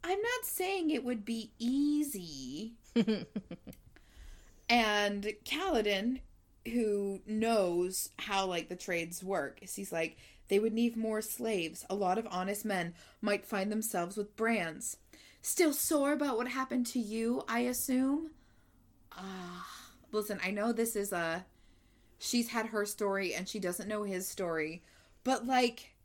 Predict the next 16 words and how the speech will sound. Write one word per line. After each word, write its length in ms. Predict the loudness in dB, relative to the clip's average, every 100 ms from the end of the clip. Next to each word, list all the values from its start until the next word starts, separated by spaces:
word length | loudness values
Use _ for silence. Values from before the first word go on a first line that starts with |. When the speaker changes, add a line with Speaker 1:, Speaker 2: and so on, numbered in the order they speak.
| _ _ _
Speaker 1:
she's 440 | -8 2 4 4 2
so 220 | 2 2
clueless 540 | 2 0 2 0 -2
through 140 | -6 -4
this 180 | -4
whole 160 | -4 -6
conversation. 960 | -6 -10 -8 -10 -8 -8 -8 -12 -14 -8
Speaker 2:
Yeah. 280 | -2 0 -2 -6 -20 -18 -16 -12 0
Well, 160 | 4 4
it 80 | 4
reminds 380 | 2 2 0
me 100 | 0
when 180 | 0 0
she 200 | 0 -4
goes 460 | 0 2 2 0 -4
to, 680 | -6 -2 0 0 0 -2